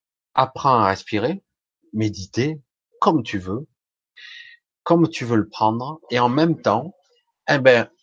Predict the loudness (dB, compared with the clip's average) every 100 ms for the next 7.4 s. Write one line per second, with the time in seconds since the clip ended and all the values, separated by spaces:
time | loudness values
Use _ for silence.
0 | _ _ _ _ _ -20 -2 0 0 0
1 | -2 -2 -8 -10 -6 -4 -2 -4 -4 -4
2 | -4 -4 -6 -10 -4 -4 -2 -2 -2 -4
3 | -14 _ -16 -14 -4 -4 -2 -4 -6 -4
4 | -2 -2 -4 -8 -8 -10 -6 -4 -4 -6
5 | -6 -6 -6 -8 -10 -14 -12 -8 -8 -8
6 | -10 -10 -10 -10 -10 -10 -10 -14 -14 -16
7 | -18 -18 -18